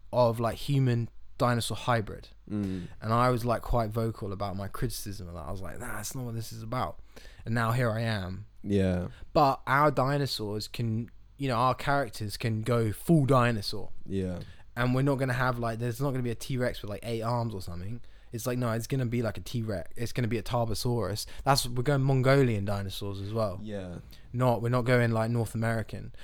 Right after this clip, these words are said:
Speaker 1: I mean, Quetzalcoatlus, I think, was a North American dinosaur. But I think it had, it, it did, it was, I think it had, it was in Mongolia. I don't know.
Speaker 2: Hey, we don't, it, it doesn't matter, dude. It, we're doing dinosaurs.
Speaker 1: Yeah, but we didn't wa-, I didn't want a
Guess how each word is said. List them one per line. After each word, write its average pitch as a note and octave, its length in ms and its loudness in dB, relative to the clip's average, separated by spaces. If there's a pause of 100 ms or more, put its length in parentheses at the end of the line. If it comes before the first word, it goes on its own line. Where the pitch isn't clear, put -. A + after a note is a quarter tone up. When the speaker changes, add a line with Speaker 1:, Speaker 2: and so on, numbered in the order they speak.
(120)
Speaker 1:
I C#3+ 40 -2
mean, D3+ 140 6
Quetzalcoatlus, C#3 880 2
I - 20 -8
think, A2 220 -8
was G#2+ 120 -8
a A2 60 -6
North G#2+ 240 -4
American A2 680 -10
dinosaur. A2 580 -10 (460)
But B2 100 2
I A2 40 2
think C3 240 0
it G#2 60 -2
had, A2 280 -2
it, G#2+ 260 -6
it A2+ 160 -2
did, A#2 200 -2 (180)
it G#2+ 140 -8
was, A2 360 -8 (200)
I G#2 40 -10
think G#2 160 -8
it F#2+ 40 -8
had, G#2 320 -6 (300)
it A#2 80 -8
was G#2 180 -8
in G#2 140 -4
Mongolia. G2+ 500 -8 (140)
I G2+ 80 -6
don't F#2 160 -6
know. F2+ 160 -4 (1120)
Speaker 2:
Hey, B2+ 100 8
we D#3 160 6
don't, E3 240 4
it, D#3 120 -2
it E3 200 -2
doesn't F#3 260 2
matter, F3 320 2
dude. G#2 280 2 (640)
It, C#3 200 -8
we're C#3+ 140 0
doing D#3 240 0
dinosaurs. C#3 800 -2
Speaker 1:
Yeah, A#2+ 340 0 (220)
but E3 180 6
we F3+ 100 6
didn't G#3+ 220 6
wa-, F#3 80 4
I F3+ 100 8
didn't G3 160 8
want G3 100 8
a D#3+ 40 4